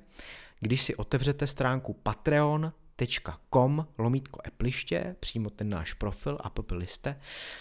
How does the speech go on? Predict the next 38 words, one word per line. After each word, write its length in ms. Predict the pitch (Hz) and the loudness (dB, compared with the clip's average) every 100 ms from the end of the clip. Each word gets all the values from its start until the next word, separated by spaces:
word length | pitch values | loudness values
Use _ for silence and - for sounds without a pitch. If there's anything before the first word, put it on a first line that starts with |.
| - | 0
no 60 | 196 | 6
tak 200 | 196 - | 6 6
uvidíte, 440 | 120 147 170 170 | 4 4 4 4
že 80 | 160 | 4
tam 180 | 156 143 | 4 4
máme 220 | 135 127 | 4 2
tři 300 | - - 180 | 0 0 2
odstupňované 840 | - - - 151 - 135 127 113 92 | 2 -2 0 -2 0 2 2 2 0
bonusy 640 | 98 110 139 - 175 175 185 - | 4 4 4 2 0 0 -6 -4
a 220 | 98 98 | 0 0
za 320 | 98 208 - 87 | 2 2 2 0
jeden 640 | 92 123 147 160 160 156 - - - | 0 2 4 4 2 -4 -8 -20 -6
dolar 460 | 104 135 135 101 90 | 6 8 10 8 4
měsíčně 720 | 101 107 - 151 - 147 131 | 2 2 -2 -2 0 2 2
vám 260 | 98 78 71 - | 0 -2 -6 -2
hezky 300 | 101 - 110 | -2 0 0
moc 180 | 90 - | 0 0
poděkujeme, 640 | 101 123 - 165 175 202 - - - | -2 0 2 4 2 -2 -8 -20 -8
za 200 | 90 175 - | -4 -2 -2
dva 220 | 110 98 117 | 0 2 4
dolary 360 | 151 156 160 | 6 6 6
měsíčně 720 | 160 151 - 147 - 160 160 156 - - - | 4 2 -2 -2 2 2 2 0 -10 -10 2
vám, 400 | 110 110 107 104 | 6 6 6 4
eh, 380 | 98 95 98 101 - | 2 -2 -4 -6 0
přiná-, 440 | - 131 127 127 - | 4 6 4 0 -2
budeme 300 | 117 139 139 | 2 6 6
přinášet 800 | 135 - 143 151 160 156 147 139 | 4 4 4 2 2 2 0 0
každý 400 | - 127 131 147 | 2 2 2 4
nový 260 | 131 139 | 4 2
díl 260 | 123 110 113 - | 0 0 0 0
o 120 | 135 | 4
den 200 | 160 135 | 6 4
dříve, 460 | 107 104 104 127 | 2 0 2 0
to 140 | 180 117 | 0 0
znamená 380 | 113 117 110 104 | 2 2 2 0
už 120 | 85 | -4
ve 100 | 87 | -4
středu, 480 | - - 117 147 | -4 -2 -2 -4